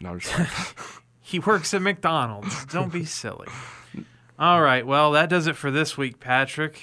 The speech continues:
Speaker 2: Uh, anything else to add?
Speaker 1: No, man.
Speaker 2: All right.
Speaker 1: I'm
Speaker 2: Retro
Speaker 1: glad to,
Speaker 2: Rest-
Speaker 1: I'm glad to be back. I'm glad that
Speaker 2: Yeah.
Speaker 1: we're rolling every week again. I'm
Speaker 2: Yeah, we, we paid for another year of SoundCloud, so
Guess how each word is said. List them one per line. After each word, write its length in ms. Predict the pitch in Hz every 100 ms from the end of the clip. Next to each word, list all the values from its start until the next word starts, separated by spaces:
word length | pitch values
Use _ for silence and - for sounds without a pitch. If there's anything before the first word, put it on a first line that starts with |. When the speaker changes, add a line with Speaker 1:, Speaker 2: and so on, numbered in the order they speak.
| - _ _
Speaker 2:
Uh, 360 | 117 120 113 113 113 135
anything 420 | 139 135 151 147
else 240 | 143 135
to 80 | 156
add? 400 | 147 156 160 156 - _ -
Speaker 1:
No, 420 | 131 135 240 311 117
man. 360 | 107 127 196 190 _ _ _ _ -
Speaker 2:
All 220 | 127 147
right. 280 | 165 170 131
Speaker 1:
I'm 140 | 87
Speaker 2:
Retro 240 | 123 165 135
Speaker 1:
glad 120 | 196
to, 40 |
Speaker 2:
Rest- 300 | 196 190 - -
Speaker 1:
I'm 200 | 131 127
glad 320 | 127 135 143
to 60 |
be 120 | 143 156
back. 480 | 127 202 294 - -
I'm 140 | 120
glad 300 | 117 127 139
that 120 | 143
Speaker 2:
Yeah. 40 | 135
Speaker 1:
we're 320 | 151 151 113
rolling 480 | 127 143 220 202 151
every 260 | 139 131
week 220 | 123 123
again. 420 | 113 107 107 98 95
I'm 280 | 110 110 - -
Speaker 2:
Yeah, 320 | 156 180 131 110
we, 240 | 127 127 127 -
we 140 | 135
paid 340 | 123 156 170 165
for 140 | 175
another 320 | 170 175 175
year 240 | 170 175 180
of 60 |
SoundCloud, 760 | 165 180 190 202 147 120 104 104
so 340 | - 117 110